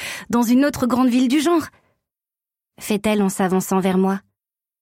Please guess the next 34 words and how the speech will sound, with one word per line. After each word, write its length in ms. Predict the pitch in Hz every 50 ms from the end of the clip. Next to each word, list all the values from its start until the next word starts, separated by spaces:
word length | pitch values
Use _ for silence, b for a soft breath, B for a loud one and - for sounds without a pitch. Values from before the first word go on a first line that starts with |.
| _ _ _ _ _ _ _ _ 226
Au 60 | 240
début, 400 | 196 247 240 226 311 359 349 320
je 100 | 233 220
suis 300 | 220 208 - 247 220 220
étonnée 400 | 247 240 262 269 269 277 277 269
par 180 | - 214 185 -
son 160 | - 214 208
côté 260 | 202 226 202 240 233
direct. 460 | 202 202 202 185 185 175 - - - b b b b b b _ _ _ _ _
C'est 160 | - - - 202
vrai 220 | 190 208 254 240
qu'on 160 | - 220 202
peut 100 | 190 208
changer 380 | 202 - - 202 202 208 220 196
en 80 | 185
quatre 260 | 190 202 196 196 - 247
ans, 220 | 240 226 220 - _ _
mais 200 | - 226 233 226
Rosie 320 | 220 240 247 247 226 320 294
était 180 | 247 - 240
particulièrement 720 | 240 - 339 370 - - - - 302 277 277 269 277 285 277
connue 300 | 285 277 269 277 285 262
pour 180 | - 277 269
son 140 | - - 240
mutisme. « 520 | 226 233 202 - 175 185 185 185 180 170 - _ _ _ _ _ _ _ _ _ _ _ _ _ _ _ _ _ -
Euh, 220 | 214 214 208 202 - - B B B B B B B B B B _
eh 60 | 147 180
bien, » 340 | 196 220 220 214 214 208 202 - _ _ _ _ _ _ _ _ _ _ _ _ _ _ _ _ _ _ _ _
commençai-je 600 | 226 220 208 202 196 196 - 214 214 214 190 190
en 40 | 180
me 120 | 175 170
frottant 340 | 170 - - 202 185 - 185
la 100 | 180 180
nuque. « 300 | 175 180 180 - - -